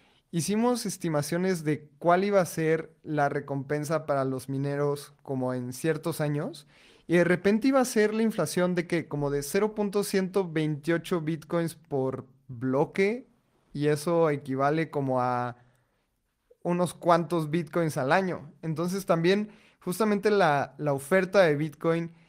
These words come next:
se está reduciendo y pues la demanda nada más veo que está sube y sube y sube. Y un dato que podríamos ver también es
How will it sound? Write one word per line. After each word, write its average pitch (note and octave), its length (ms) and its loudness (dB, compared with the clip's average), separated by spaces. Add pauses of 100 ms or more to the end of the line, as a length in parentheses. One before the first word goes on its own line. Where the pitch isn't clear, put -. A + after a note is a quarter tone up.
(140)
se - 160 -14
está D3+ 260 2
reduciendo D#3+ 840 0 (640)
y C3+ 300 0
pues - 240 -10
la C#3 140 0
demanda F3+ 640 0
nada E3 280 -2
más E3 240 -2
veo D#3 320 -2
que C#3+ 80 -8
está C#3 340 -4
sube C3 480 -8 (140)
y C3+ 80 -8
sube A#2+ 480 -10
y A#2+ 80 -10
sube. - 460 -14
Y C#3+ 120 -12
un D3 100 -4
dato D3+ 240 0
que C#3+ 80 -6
podríamos B2+ 480 -6
ver B2+ 160 -6
también B2+ 440 -6
es C3 260 -10